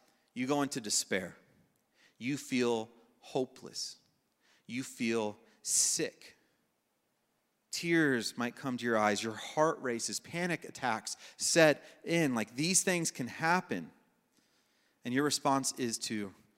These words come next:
despair, to retreat, to hide, to disconnect, to isolate yourself. Like, some of you, like, you shame yourself for it, right?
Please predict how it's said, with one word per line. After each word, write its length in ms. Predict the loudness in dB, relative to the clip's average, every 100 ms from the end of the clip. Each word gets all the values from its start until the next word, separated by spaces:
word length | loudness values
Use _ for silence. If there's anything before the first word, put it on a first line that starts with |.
| _ _ _
despair, 640 | -10 -6 -4 -2 -2 -4 -12 _ _ -14
to 140 | -10
retreat, 640 | -8 -8 -8 -8 -10 -12 -20 _ _ _
to 100 | -16
hide, 540 | -14 -12 -6 -4 -4 -8 -18 _ _ -14
to 80 | -12
disconnect, 840 | -6 -2 -2 -4 -6 -6 -8 -12 -20 _ _ -14
to 80 | -6
isolate 640 | 0 0 0 -2 -6 -8 -12 _ _ _ _
yourself. 480 | -8 -6 -6 -10 -14 -20 _ _ _ _ _ _ _ _ _ _ _ _ _ _ _ _ _ _ _ _ -8
Like, 100 | -2
some 240 | 0 2
of 100 | 0
you, 180 | 0 0
like, 180 | -2 -4
you 60 | -4
shame 500 | -2 -2 -4 -4 -4
yourself 440 | -6 -6 -8 -10
for 280 | -12 -12 -12
it, 100 | -14 -14
right? 220 | -14